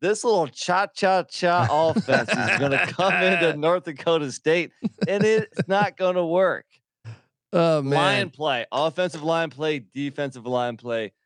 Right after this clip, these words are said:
Speaker 1: lay the points. North Dakota State
Speaker 3: <sighs>
Speaker 1: wins fairly comfortably.
Speaker 3: I think I'm with you. Look at this. The, uh, North Dakota State's got the fifth bet. They average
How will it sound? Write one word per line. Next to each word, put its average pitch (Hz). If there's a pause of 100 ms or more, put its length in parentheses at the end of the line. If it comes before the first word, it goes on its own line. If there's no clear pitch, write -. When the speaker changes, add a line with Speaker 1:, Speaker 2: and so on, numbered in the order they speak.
(140)
Speaker 1:
lay 131
the 151
points. 131 (420)
North 143
Dakota 147
State 135
Speaker 3:
<sighs> 113
Speaker 1:
wins 139 (520)
fairly 165
comfortably. 151 (320)
Speaker 3:
I 147
think 175
I'm 147
with 147
you. 135
Look 156
at 135
this. 117
The, 143
uh, -
North 190
Dakota 175
State's 151
got 135
the -
fifth -
bet. 131
They 175
average 165